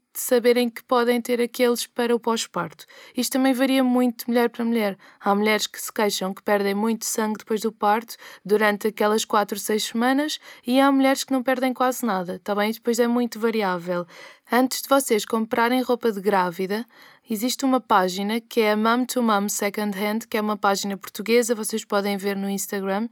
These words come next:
e eles neste momento estão a alugar roupa de grávida. Ou seja, como a roupa de grávida é uma coisa que vocês só vão precisar nove meses, eh, nem chega a nove meses, não é? Porque a barriga não cresce logo nos primeiros meses,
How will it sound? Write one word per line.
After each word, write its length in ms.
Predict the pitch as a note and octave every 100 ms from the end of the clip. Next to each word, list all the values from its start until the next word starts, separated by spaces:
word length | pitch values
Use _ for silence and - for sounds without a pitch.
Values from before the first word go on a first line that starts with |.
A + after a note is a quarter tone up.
| - - - - -
e 160 | A3+
eles 340 | B3 C4 B3 -
neste 300 | B3+ B3 B3
momento 240 | A#3+ A#3+
estão 280 | - B3 A#3+
a 40 |
alugar 380 | A#3+ A#3+ A3 A3
roupa 380 | A3+ - A#3 A#3
de 80 | G3+
grávida. 580 | G3 F#3 F3 F3 E3+ E3+ _ _ _
Ou 60 | A3
seja, 260 | A3+ G#3 G3+
como 220 | A3 A#3
a 40 |
roupa 180 | C4 C4+
de 80 | B3+
grávida 320 | A3+ F#3+ G#3
é 40 |
uma 120 | G#3+ A3+
coisa 180 | A#3+
que 80 | A#3+
vocês 300 | A#3+ A#3+ A#3+
só 120 | B3+
vão 220 | A#3 A#3 A3+
precisar 720 | - - A#3+ A3+ G#3+ F#3+ F3 - - - -
nove 320 | G#3+ A3 G#3
meses, 460 | G#3+ A3 A#3 - -
eh, 320 | - - -
nem 200 | G#3 A#3
chega 320 | A3+ - A#3+
a 40 | A3+
nove 240 | A3 A3
meses, 280 | A3 A3 G3
não 100 | G3
é? 60 | F#3+
Porque 260 | G3+ -
a 40 | F#3+
barriga 320 | G3 G#3+ G#3+
não 120 | G#3
cresce 300 | G#3 G#3 G3+
logo 200 | G#3 G3
nos 100 | G3+
primeiros 360 | - G#3+ G3+ F#3+
meses, 360 | G3 G#3 A3+